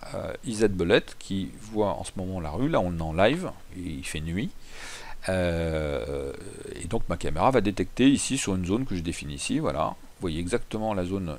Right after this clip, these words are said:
qui se passe, voilà. Et j'ai mis une zone de détection de mouvement à ce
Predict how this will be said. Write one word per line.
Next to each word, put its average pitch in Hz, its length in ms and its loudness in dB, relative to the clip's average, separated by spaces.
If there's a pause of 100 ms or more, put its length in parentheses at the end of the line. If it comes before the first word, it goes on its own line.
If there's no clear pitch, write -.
qui - 80 -6
se - 100 -8
passe, - 460 0 (160)
voilà. - 280 -6 (280)
Et 95 240 2
j'ai 87 160 -2
mis 104 100 -2
une 123 100 -2
zone 107 140 0
de 98 100 4
détection 85 360 -2
de 80 60 -4
mouvement 87 240 -4
à - 20 -4
ce - 80 -8